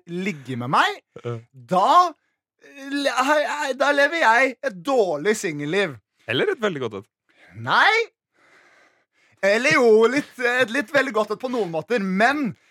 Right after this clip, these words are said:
Speaker 1: jeg vil ikke være han duden som er bindeleddet mellom folk fordi de har ligget med meg.
Speaker 2: Det er liksom one disco chep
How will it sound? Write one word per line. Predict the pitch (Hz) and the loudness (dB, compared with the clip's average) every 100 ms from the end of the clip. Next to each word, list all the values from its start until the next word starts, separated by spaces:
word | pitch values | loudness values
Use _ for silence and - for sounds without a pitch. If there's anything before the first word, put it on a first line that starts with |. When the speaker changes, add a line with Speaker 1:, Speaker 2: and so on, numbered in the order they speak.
| _ | _
Speaker 1:
jeg | 170 208 277 302 | -2 4 4 4
vil | 240 208 | -2 -6
ikke | 220 262 | -4 0
være | 277 196 226 | 2 2 0
han | 254 226 | -2 -4
duden | 170 208 196 311 202 _ _ _ _ - | -6 -6 -4 -4 -4 _ _ _ _ -4
som | - 240 247 220 _ _ _ _ 208 | 0 0 -2 -14 _ _ _ _ -4
er | 196 - | -4 -2
bindeleddet | 269 214 156 151 165 214 | -2 -2 -4 -4 -2 0
mellom | 175 160 170 | 0 -2 -2
folk | 220 208 | -2 -2
fordi | - 233 147 165 196 | -6 -8 -8 -10 -8
de | 165 196 | -2 -2
har | 226 | -2
ligget | 247 170 | -4 -8
med | 196 | -2
meg. | 277 262 - _ - | 0 0 -4 _ -6
Speaker 2:
Det | 139 | -2
er | |
liksom | 139 131 127 127 131 | -2 -4 -6 -8 -8
one | 123 120 127 131 - | -2 -2 -2 -8 -8
disco | 110 - 110 | -12 -10 -8
chep | 107 | -6